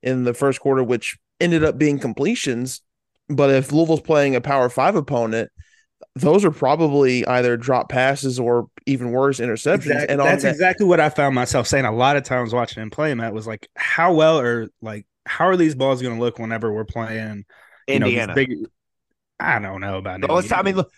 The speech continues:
Speaker 3: let's, I mean, we'll get into it, right? But you're talking
Speaker 2: Yeah.
Speaker 3: about a defense that's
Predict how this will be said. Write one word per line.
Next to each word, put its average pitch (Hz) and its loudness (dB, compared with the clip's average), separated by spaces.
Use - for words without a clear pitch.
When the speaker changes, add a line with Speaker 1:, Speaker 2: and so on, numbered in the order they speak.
Speaker 3:
let's, 165 0
I 151 -2
mean, 151 -4
we'll 160 -2
get 180 -4
into 185 -6
it, 90 -10
right? 127 -4
But 127 -10
you're 143 -8
talking 165 0
Speaker 2:
Yeah. 131 -6
Speaker 3:
about 120 -4
a 120 -10
defense 123 -8
that's 120 -8